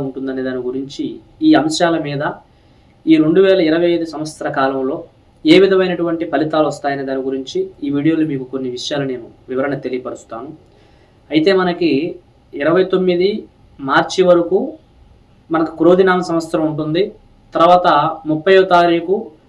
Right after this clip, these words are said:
ఉగాది నుండి మనకు శ్రీ విశ్వసనామ సంవత్సరం అనేది ప్రారంభం అవుతుంది. కాబట్టి ఈ రెండింటిని దృష్టిలో పెట్టుకొని ఈ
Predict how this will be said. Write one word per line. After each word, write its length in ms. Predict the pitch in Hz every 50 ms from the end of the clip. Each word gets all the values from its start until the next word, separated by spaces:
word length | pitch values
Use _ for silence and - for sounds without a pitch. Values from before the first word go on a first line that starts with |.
| _ _ - 147
ఉగాది 300 | 156 175 185 180 175 175 175
నుండి 260 | 170 170 170 160 147 135 147 175 - - _ _ _ _ _ _ _ - 151
మనకు 200 | 151 160 156 156 -
శ్రీ 160 | - 165 165 156 147 147 - - - - _ _ _ _ _ _ _ _ _ _ _ _ - 156
విశ్వసనామ 520 | 151 - 202 190 190 196 190 185 180 185 - -
సంవత్సరం 400 | 156 160 165 - - - 160 156 156
అనేది 280 | 151 151 147 147 180 202 196 - _ -
ప్రారంభం 400 | 143 143 151 170 170 165 165 160 156
అవుతుంది. 320 | 147 143 143 147 139 135 131 -
కాబట్టి 400 | 120 120 120 135 131 - - 170 - - - - _ _ _ _ _ _ _ _ _ _ _ -
ఈ 100 | 170 170 170 160
రెండింటిని 400 | 160 185 185 190 185 196 202 180 160
దృష్టిలో 260 | 160 - - 190 185 175 170
పెట్టుకొని 460 | 156 165 160 156 165 160 160 156 139 147 165 - - - _ _ _ _ _ - -
ఈ 20 | 165